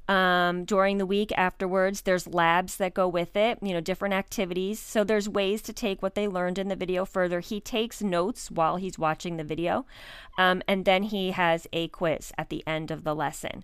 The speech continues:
This works really well for him. He is my one that has a little bit more learning challenges, and this is one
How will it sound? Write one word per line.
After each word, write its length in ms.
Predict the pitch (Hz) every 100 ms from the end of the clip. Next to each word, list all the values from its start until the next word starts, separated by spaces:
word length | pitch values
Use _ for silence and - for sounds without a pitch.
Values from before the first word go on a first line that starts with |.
| - - - -
This 220 | 233 269
works 440 | 247 254 254 - - - - -
really 520 | 151 160 196 185 180
well 240 | 156 - -
for 200 | - 160
him. 260 | - 190 - -
He 280 | - 262 254
is 260 | 226 226
my 400 | 214 202 180 175 -
one 360 | 185 185 185 190
that 120 | -
has 180 | 196 190
a 60 |
little 180 | 180 180
bit 160 | 196 -
more 360 | 180 170 170 -
learning 460 | 165 165 165 170 -
challenges, 720 | - 180 160 190 214 302 392 -
and 320 | 175 170 170 -
this 320 | 180 208 -
is 220 | 208 202
one 520 | 185 180 185 185 202